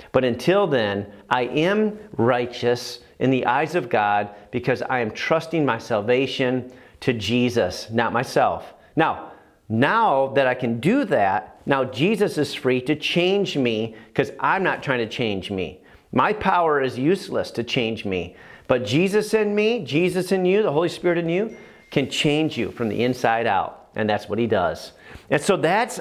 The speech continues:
a righteous life. It's not about perfectly following all the laws. It's about perfectly trusting in Jesus,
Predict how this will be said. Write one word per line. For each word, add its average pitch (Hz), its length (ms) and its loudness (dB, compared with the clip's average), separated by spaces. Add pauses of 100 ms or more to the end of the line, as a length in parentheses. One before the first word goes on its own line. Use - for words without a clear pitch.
(120)
a 147 120 4
righteous 123 520 0
life. 190 380 0 (200)
It's 139 180 -2
not 175 180 2
about 156 360 0 (220)
perfectly 175 340 2
following 147 380 0
all 127 100 0
the 117 60 -2
laws. 123 560 2 (180)
It's 143 160 -2
about 135 360 0
perfectly 170 400 0
trusting 131 440 -2
in 107 180 0
Jesus, 131 540 0